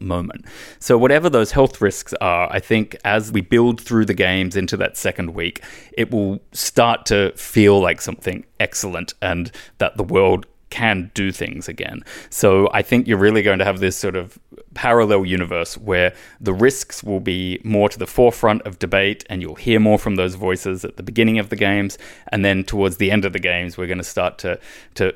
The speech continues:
feel the excellence and hear the inspiring stories. And I think that's going to, to dominate the narrative in the end.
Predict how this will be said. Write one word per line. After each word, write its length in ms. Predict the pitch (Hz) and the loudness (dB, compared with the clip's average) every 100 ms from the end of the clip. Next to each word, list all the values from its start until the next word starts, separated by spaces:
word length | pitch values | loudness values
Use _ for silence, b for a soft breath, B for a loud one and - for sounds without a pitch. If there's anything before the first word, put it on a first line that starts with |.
| - | -6
feel 640 | - - 127 127 120 117 | -12 0 4 6 6 4
the 200 | 104 107 107 | 2 -2 -2
excellence 600 | - - 101 90 90 - | -4 -4 -2 -2 -4 -8
and 80 | 92 | -2
hear 320 | - 135 123 | 4 4 4
the 100 | 113 | 2
inspiring 560 | 107 - 107 104 101 | 0 0 2 2 0
stories. 640 | 98 - 95 92 90 90 98 | -4 -4 -2 -2 -2 -4 -4
And 120 | 90 | -6
I 80 | 90 | -4
think 200 | 107 - | -4 -2
that's 240 | 90 - | -4 -4
going 240 | 85 85 | -10 -8
to, 300 | 87 92 95 | -8 -6 -6
to 340 | - - 90 92 | -8 -8 -8 -6
dominate 480 | - 85 90 - - | -4 -4 -6 -12 -10
the 80 | |
narrative 420 | - - 82 - - | -10 -10 -10 -12 -12
in 120 | - | -12
the 100 | - | -12
end. 240 | - - | -14 -18